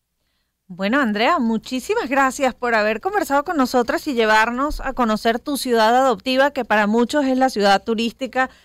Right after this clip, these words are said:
eh, parada obligada de recorridos por Italia,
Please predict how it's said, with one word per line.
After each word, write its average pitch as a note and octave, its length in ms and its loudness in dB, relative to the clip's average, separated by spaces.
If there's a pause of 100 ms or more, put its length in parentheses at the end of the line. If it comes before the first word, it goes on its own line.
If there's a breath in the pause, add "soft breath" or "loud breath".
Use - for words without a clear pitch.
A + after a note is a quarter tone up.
(180 soft breath)
eh, G3 320 -2 (300)
parada G#3+ 480 4
obligada A#3 600 4
de A3 180 0
recorridos G#3 720 -4
por A3+ 200 0
Italia, D#4+ 520 0